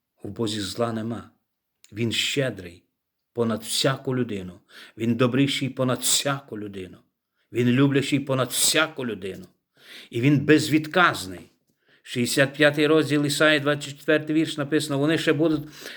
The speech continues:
слова їхні на язику, а я вже їм відповім». Чому Бог так робить?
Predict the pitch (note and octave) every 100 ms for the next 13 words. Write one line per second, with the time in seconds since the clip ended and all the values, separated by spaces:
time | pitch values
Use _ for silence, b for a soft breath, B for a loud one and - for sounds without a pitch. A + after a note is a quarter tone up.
0 | B - - C#3 E3 E3 D#3+ D#3 C#3 -
1 | C#3 C#3 C#3+ A2+ C#3 C#3 F3 G#3 D3 F#2+
2 | - - A2 B2 G2 A2 G#2 G#2+ - A2+
3 | A2 - B2 C#3+ D#3 F#2 - - G2 -
4 | A2 B2 G#2 F2+ G2 _